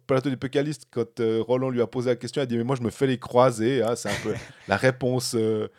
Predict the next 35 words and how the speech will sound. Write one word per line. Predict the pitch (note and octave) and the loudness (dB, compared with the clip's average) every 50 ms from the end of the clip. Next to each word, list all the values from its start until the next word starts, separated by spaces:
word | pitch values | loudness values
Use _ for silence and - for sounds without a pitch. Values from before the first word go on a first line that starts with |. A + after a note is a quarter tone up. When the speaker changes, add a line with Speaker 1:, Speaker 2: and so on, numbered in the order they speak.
| _ _ - | _ _ -2
Speaker 1:
bateau | A2+ A2+ D#3 E3+ E3 - - F3 E3 | 4 6 6 6 6 4 4 4 6
des | D#3 C#3+ C#3+ | 6 4 2
joueurs | B2+ B2 D3 D3+ D3+ D3+ D3 D3 C#3 - - - | 0 0 2 4 6 6 6 6 4 0 -6 -16
qui | - - C#3 C3+ C3+ B2+ | -14 -10 -8 -8 -6 -4
n'ont | B2+ B2 A#2 | -2 -2 0
pas | B2+ D3 | -2 -2
forcément | C#3+ C#3+ C#3 - - D#3 D3 | -2 -4 -6 -6 -6 -4 -2
les | C#3 B2+ | -2 0
mêmes | B2 C3+ D3 C#3+ | -2 -2 -4 -4
qualités | - C#3+ C3+ C3+ B2+ - - C3 B2+ | -4 -4 -4 -4 -6 -8 -8 -8 -6
techniques, | - C3+ B2+ - - C3+ D3 C3+ - | -6 -8 -8 -8 -8 -10 -8 -6 -4
mais | A#2 | -2
au-delà | A2 A2+ A#2 C3 C3+ | -2 0 2 2 2
de | C3+ - | 2 2
ça, | - - B2 C3 B2+ - - - - - - - - - - _ | 2 4 4 4 2 -2 -12 -20 -20 -20 -20 -20 -20 -20 -18 _
c'est | - - C#3+ | -2 2 4
vrai | D#3+ D#3 | 4 4
que | - - - _ - - | 2 -2 -20 _ -12 -6
la, | - A2+ A2+ A2 | -2 0 0 0
la, | G#2+ F2 - | -2 -4 -6
la | - G2+ G#2+ | -6 -8 -6
coordination, | - - F3 E3+ D#3+ D#3 D#3 D#3+ D#3 D#3 D#3 - - - C#3+ C#3+ C#3 C#3 C3 | 0 4 6 6 6 4 4 4 4 4 2 0 -2 -2 0 0 0 2 0
euh, | A#2 A2 G#2+ G#2 G2+ G2+ G2+ G2 G2 F#2+ G2+ - C#3 _ | 0 2 0 0 0 -2 -2 -4 -6 -8 -12 -16 -20 _
que, | - - - - - - - _ - - | -14 -14 -14 -14 -18 -20 -20 _ -20 -20
que | - F#2 | -18 -14
c'est | F2+ - A2+ | -10 -8 -4
quoi, | - - A2 G#2+ G#2 G2 F#2 - - | 2 4 4 6 4 4 2 0 -2
hand-eye, | C3 C#3+ C#3 - - B2+ B2 A#2+ A2+ A2 | -2 -2 -2 0 2 4 4 4 4 4
euh, | G#2 G2+ G2+ G2 G2 F#2 | 4 2 2 0 -2 -6
main, | F#2+ G2 G2+ G#2+ A#2+ C3+ B2 B2 B2 C3 C#3 D3+ | -10 -12 -14 -14 -12 -10 -8 -4 0 2 4 4
euh, | E3 E3 D#3+ D#3 D3 C3+ B2+ B2 A#2+ A#2 A#2 A#2+ A#2+ A#2+ A#2 - G2+ - - _ _ _ _ - | 6 6 6 6 4 4 2 0 -2 -4 -8 -8 -8 -10 -12 -14 -20 -20 -20 _ _ _ _ -2
on | G#2 | 0
va | A#2 | 0
dire, | B2 B2 - - - - - - - - _ _ - - | 0 0 -2 -4 -8 -20 -20 -20 -20 -20 _ _ -16 -12
euh, | - - | -12 -12